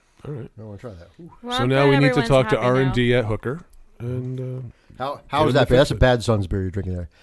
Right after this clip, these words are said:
Speaker 3: That's all right.
Speaker 2: That's their new I-, that's I P A, right?
Speaker 1: Yeah.
Speaker 3: Whoop ass.
Speaker 2: Whoop
Speaker 3: And
Speaker 2: ass,
Speaker 3: this is
Speaker 2: yeah.
Speaker 3: a literal can of whoop ass.
Speaker 2: Yes.
Speaker 1: Yes,
Speaker 2: Yeah.
Speaker 1: indeed.
Speaker 2: Hell yeah, Stone Cold.
Speaker 3: I like it.
Speaker 1: I love their graphics, man.
Speaker 3: It's very cool.
Speaker 2: Yeah, yeah.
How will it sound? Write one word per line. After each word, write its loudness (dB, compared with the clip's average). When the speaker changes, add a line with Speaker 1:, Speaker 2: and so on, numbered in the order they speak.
Speaker 3:
That's -14
all -6
right. -8
Speaker 2:
That's 0
their 2
new 4
I-, 6
that's -2
I 0
P -4
A, -6
right? -12
Speaker 1:
Yeah. -10
Speaker 3:
Whoop -8
ass. -4
Speaker 2:
Whoop 2
Speaker 3:
And 0
Speaker 2:
ass, -2
Speaker 3:
this -6
is -6
Speaker 2:
yeah. -2
Speaker 3:
a -4
literal 0
can -10
of -10
whoop -6
ass. -12
Speaker 2:
Yes. -2
Speaker 1:
Yes, -6
Speaker 2:
Yeah. -12
Speaker 1:
indeed. -6
Speaker 2:
Hell 6
yeah, 6
Stone 4
Cold. 0
Speaker 3:
I -12
like -8
it. -14
Speaker 1:
I -8
love -4
their -2
graphics, -10
man. -12
Speaker 3:
It's -20
very -10
cool. -8
Speaker 2:
Yeah, -6
yeah. -10